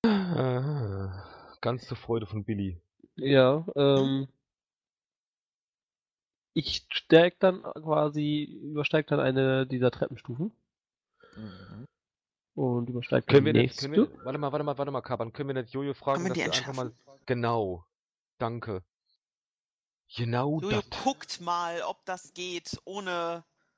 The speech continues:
Speaker 2: Bitte
Speaker 3: also sie
Speaker 2: nicht,
Speaker 3: guckt
Speaker 2: während
Speaker 3: sich
Speaker 2: ich da
Speaker 3: das
Speaker 2: drunter
Speaker 3: erstmal an, ohne,
Speaker 2: stehe.
Speaker 3: ohne irgendwas zu berühren.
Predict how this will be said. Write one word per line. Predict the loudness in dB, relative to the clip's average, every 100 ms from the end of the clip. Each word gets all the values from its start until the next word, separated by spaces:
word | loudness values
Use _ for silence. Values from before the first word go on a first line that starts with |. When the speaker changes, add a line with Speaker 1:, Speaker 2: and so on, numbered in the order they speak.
| -6
Speaker 2:
Bitte | 6
Speaker 3:
also | 8
sie | 8 8
Speaker 2:
nicht, |
Speaker 3:
guckt | 2
Speaker 2:
während | 6 6
Speaker 3:
sich | 6
Speaker 2:
ich | 4
da | 2
Speaker 3:
das |
Speaker 2:
drunter | 2 -2
Speaker 3:
erstmal | -4 -2 -4
an, | -2
ohne, | -4
Speaker 2:
stehe. | -8 -8
Speaker 3:
ohne | -8 -6
irgendwas | -8 -8 -10 -10 -12
zu | -14
berühren. | -14 -12 -10 -8 -10 -12